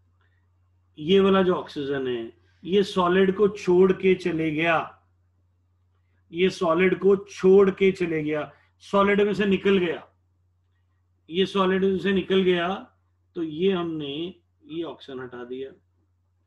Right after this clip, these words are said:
ये जो oxygen हमने हटाया, इस पे charge कितना था? टू negative। इसके अंदर दो electron थे, एक और दो। सर oxygen गया है, electron नहीं गए।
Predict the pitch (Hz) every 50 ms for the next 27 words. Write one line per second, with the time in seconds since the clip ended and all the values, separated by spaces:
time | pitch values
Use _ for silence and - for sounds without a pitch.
0 | _ _ _ _ _ _ _ _ _ _ - 156 180 196 202 180 226 220 202 185
1 | - - 196 185 196 202 202 202 202 202 202 190 185 - - 151 151 170 180 175
2 | 165 143 123 - _ _ _ _ _ _ - 180 - - 214 202 202 - - 190
3 | 170 180 190 202 190 175 190 208 180 185 196 196 190 190 185 185 180 156 - -
4 | - _ _ _ _ _ _ _ _ _ _ _ _ _ _ _ _ _ _ _
5 | _ _ _ _ _ _ _ _ _ _ _ _ _ _ _ _ _ 151 160 180
6 | 185 180 170 175 170 180 185 190 185 - _ _ _ _ _ _ _ _ _ _
7 | - - _ 170 160 - - 214 202 202 208 196 180 151 170 185 196 202 202 202
8 | 190 - - 190 196 196 196 180 185 196 202 190 165 170 170 175 180 190 185 -
9 | - - 170 170 170 165 147 131 135 156 165 175 190 202 - - _ _ _ _
10 | _ _ _ _ _ _ _ _ _ _ _ _ _ _ _ _ _ _ _ _
11 | _ _ - 208 226 - - 175 175 175 - - - 220 214 185 233 233 233 226
12 | 196 196 202 202 214 208 202 196 185 175 175 175 - - - 208 208 208 214 220
13 | 226 233 214 214 214 208 196 180 143 123